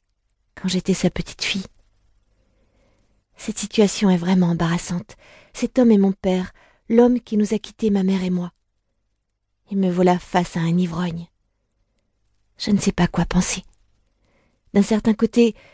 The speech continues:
je suis excitée, mais je ne veux pas me l'avouer pour l'instant. J'attends ce moment depuis longtemps, depuis que ma mère avait laissé entendre qu'il était de retour dans la région. Je sais que c'est idiot, mais d'une certaine façon, il a l'air mieux qu'avant. Il est peut-être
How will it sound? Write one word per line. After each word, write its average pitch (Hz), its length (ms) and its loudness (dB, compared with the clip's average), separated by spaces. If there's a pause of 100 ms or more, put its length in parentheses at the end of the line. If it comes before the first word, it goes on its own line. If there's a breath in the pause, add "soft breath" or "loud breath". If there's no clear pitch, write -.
(400 soft breath)
je 214 120 -4
suis - 160 -2
excitée, 247 460 0
mais 220 280 2
je 214 120 -4
ne 208 100 0
veux 240 100 -2
pas 240 160 2
me 214 120 4
l'avouer 190 340 2
pour 185 140 -8
l'instant. 180 400 -6 (680)
J'attends 220 340 -4
ce - 140 -8
moment 202 260 4
depuis 202 300 -6
longtemps, 196 400 -4
depuis 208 260 -6
que - 80 -8
ma 226 140 4
mère 220 260 4
avait 185 160 0
laissé 190 240 -2
entendre 214 380 0
qu'il 185 160 -6
était 202 160 -4
de 196 80 2
retour 202 340 -2
dans 185 100 -2
la 180 100 0
région. 180 340 -6 (1080)
Je - 140 -4
sais 269 200 0
que - 60 -12
c'est - 220 -6
idiot, 202 340 2 (500 soft breath)
mais 220 120 2
d'une 226 160 0
certaine 247 320 -4
façon, 240 460 0 (500)
il 233 120 -2
a 226 60 2
l'air 240 200 4
mieux 254 180 2
qu'avant. 240 400 -4 (1000)
Il 208 120 0
est 202 60 2
peut-être 214 440 -4